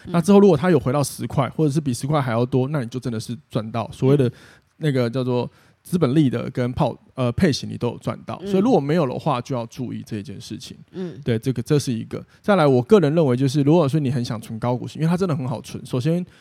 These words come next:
Speaker 2: 张数多不多，我觉得也是个问题，因为你要买，因为你要每个月领配息，它其实会扣一些会费的。那想
Speaker 1: 而且还会扣汇款手续费。
Speaker 2: 啊，就是一些会费之类，没错，
Speaker 1: 嗯。
Speaker 2: 手续费之类的。那你想，假设他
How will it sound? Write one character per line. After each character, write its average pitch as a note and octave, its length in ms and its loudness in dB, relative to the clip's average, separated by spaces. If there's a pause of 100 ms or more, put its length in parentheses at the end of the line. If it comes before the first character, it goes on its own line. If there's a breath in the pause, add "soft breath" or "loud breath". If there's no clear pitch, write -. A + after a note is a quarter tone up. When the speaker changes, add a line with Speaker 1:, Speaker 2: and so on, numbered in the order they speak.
(400 soft breath)
Speaker 2:
张 G#3 160 0
数 F3+ 160 0
多 E3 220 2
不 D#3+ 100 4
多， D#3+ 140 6
我 A#2+ 100 4
觉 A#2 120 -2
得 - 20 0
也 A2+ 60 -4
是 B2+ 100 -8
个 A#2+ 100 -4
问 B2 220 -2
题， - 240 -16
因 F3 100 -2
为 G3+ 80 6
你 C#3 140 0
要 C#3+ 180 0
买， B2 320 -8
因 D3+ 140 0
为 G3+ 80 4
你 D3+ 80 2
要 C#3 280 4 (120)
每 B2 200 -2
个 C#3 120 0
月 D#3+ 160 6
领 A#2 120 -4
配 C#3+ 160 -2
息， - 140 -6
它 E3 180 -4
其 C3+ 160 -4
实 B2+ 80 0
会 D3 120 2
扣 D3 240 2
一 - 20 2
些 C#3 100 0
会 C3 200 -2
费 A#2 220 -6
的。 - 140 -18 (360 soft breath)
那 G3 120 4
想 - 140 0
Speaker 1:
而 - 20 2
且 G#3 60 2
还 G3 180 0
会 A3 180 0
扣 G#3 440 -2
汇 B3+ 180 0
款 E3+ 280 -4
手 - 180 -6
续 A3 180 -8
费。 G3 320 -4 (360)
Speaker 2:
啊， - 40 -4
就 C3+ 120 0
是 C#3+ 100 0
一 C3+ 40 0
些 C#3+ 60 -2
会 D3 160 2
费 A#2 160 -2
之 A2+ 140 -6
类， A#2 140 -4
没 A#2 100 -12
错， - 240 -6 (220 soft breath)
Speaker 1:
嗯。 G#3 100 -6
Speaker 2:
手 - 60 0
续 E3 120 -2
费 C#3 160 4
之 A#2+ 180 -2
类 A2+ 180 -2
的。 - 160 -18
那 G3 120 0
你 D3+ 120 2
想， A#2+ 200 -2
假 A#2 140 -6
设 D3+ 100 -2
他 C#3+ 240 0